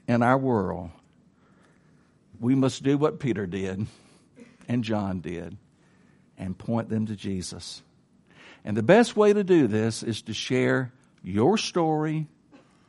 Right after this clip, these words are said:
and God's story. Your story is just your testimony. Share what God has done for you.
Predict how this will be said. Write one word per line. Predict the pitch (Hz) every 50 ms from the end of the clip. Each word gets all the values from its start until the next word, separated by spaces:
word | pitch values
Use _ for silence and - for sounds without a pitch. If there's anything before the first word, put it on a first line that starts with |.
| - - - - _ _ _ -
and | - 113 110 98 101
God's | 113 107 101 95 95 - -
story. | - - - 82 78 78 71 67 - 117 - - _ _ _ _ _ _ _ _ _ _ _ _ _ _ _ _ _ _ _ _ _ _ _ _ _ _ - - - _ -
Your | 135 120 160 226 262
story | - - - 202 208 220 220 202 175
is | 170 156 -
just | - 190 180 - -
your | 180 175
testimony. | - - 208 208 - - - - 139 131 117 104 95 90 90 90 - _ _ _ _ _ _ _ _ _ _ _ _ _ _ _ _ _ _ _ _ _ _ _ _ _ _ _ _ - - - - - -
Share | - - - 214 214 233 233 247 240
what | 202 208 208 196 190 185 - - - - _ _ - _ _ _ - 139
God | - 190 226 247 262 240
has | 202 214 208 - -
done | - 202 208 220 214
for | - - 214
you. | 220 190 202 208 220 233 247 233 220 185 131 104 98